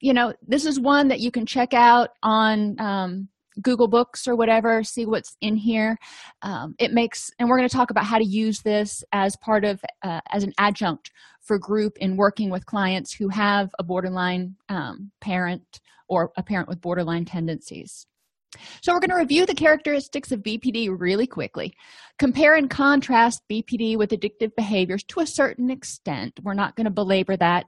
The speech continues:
um, 'cause we did that a couple weeks ago. And we'll examine the ways to implement activities presented in the book in a group format. So we're gonna talk about the purpose of the activities and how you can use them not only in individual,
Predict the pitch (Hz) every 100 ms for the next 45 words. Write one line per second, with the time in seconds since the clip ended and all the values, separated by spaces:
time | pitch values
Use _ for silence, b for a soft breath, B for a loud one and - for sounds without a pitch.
0 | - 185 170 185 - 208 196 190 180 175
1 | 202 185 190 - - - 190 _ _ B
2 | B B 269 294 311 262 254 302 339 311
3 | 277 247 247 247 - 262 233 262 285 240
4 | 233 - - - 285 254 240 233 - 226
5 | 214 226 233 233 226 190 196 - 240 247
6 | 226 254 294 - - 214 170 131 110 -
7 | 254 262 277 277 269 - 240 - - -
8 | 277 269 285 277 247 240 233 233 - 220
9 | 214 220 220 - B B B B 233 254
10 | 269 247 240 247 226 - 214 233 208 233
11 | 220 208 214 214 202 196 208 202 185 214
12 | 233 226 226